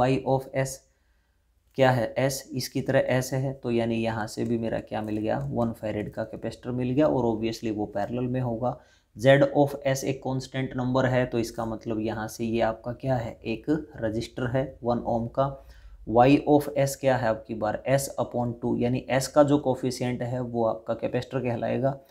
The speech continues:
तो यहाँ से जो कैपेसिटर है वो वन बाय टू farad का कैपेसिटर आ चुका है। तो इसका मतलब ये है कि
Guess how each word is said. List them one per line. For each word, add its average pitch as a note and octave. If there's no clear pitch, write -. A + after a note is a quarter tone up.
तो D3+
यहाँ B2+
से C#3
जो B2+
कैपेसिटर A2
है A#2+
वो A#2+
वन A2
बाय G#2+
टू C3
farad G#2+
का A2+
कैपेसिटर -
आ G#2+
चुका -
है। -
तो D#3
इसका D#3+
मतलब D3
ये C#3
है B2+
कि -